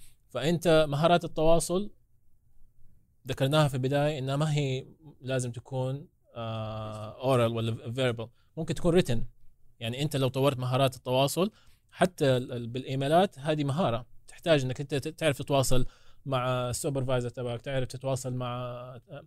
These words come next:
آه، المشرفين، تعرف عندك يكون ال presentation skills، لأنك أنت في النهاية هذا مشروعك يتطلب إنك يكون عندك person-، آه،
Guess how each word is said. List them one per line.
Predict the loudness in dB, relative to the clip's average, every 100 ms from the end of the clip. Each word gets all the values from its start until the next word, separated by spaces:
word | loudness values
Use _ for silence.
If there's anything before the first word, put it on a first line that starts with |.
| _ -20 -18
آه، | -12 -10 -10 -12 -18 -20 -20 -20 -12
المشرفين، | -10 -8 -8 -8 -8 -6 0 0 0 -4 -14 -20 -20 -20 -20 -12
تعرف | 2 2 2 0 -6 -6 -10 -6
عندك | -2 -2 -4
يكون | -6 -4
ال | -4 -4
presentation | -6 -4 -4 0 0
skills، | 0 2 0
لأنك | 0 -4 -6
أنت | -8
في | -6
النهاية | -4 -2 -2 0 0 -2
هذا | -2
مشروعك | -2 2 4 2 0 -18 -10
يتطلب | 0 4 4
إنك | 4 -2 -2
يكون | -4 -4 -4
عندك | -4 -4 -2
person-، | 0
آه، | 0 -2 -4 -6 -6 -6